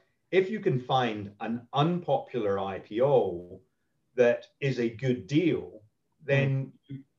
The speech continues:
Speaker 1: not only can get stock at the time, but you usually get stock afterwards.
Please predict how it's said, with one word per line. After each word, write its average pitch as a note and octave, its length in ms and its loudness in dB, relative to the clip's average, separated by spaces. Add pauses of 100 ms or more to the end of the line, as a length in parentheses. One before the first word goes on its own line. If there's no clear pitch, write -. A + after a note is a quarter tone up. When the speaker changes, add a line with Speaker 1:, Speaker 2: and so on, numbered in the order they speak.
Speaker 1:
not E3 180 2
only C#3+ 200 0
can A#2+ 140 -6
get B2 180 -2
stock - 260 -2
at - 60 -6
the A2 60 -10
time, F#3 360 -4
but B2 100 -6
you C3 100 -8
usually F3 240 -4
get B2 160 -6
stock A#2 300 -6
afterwards. D#3 560 -8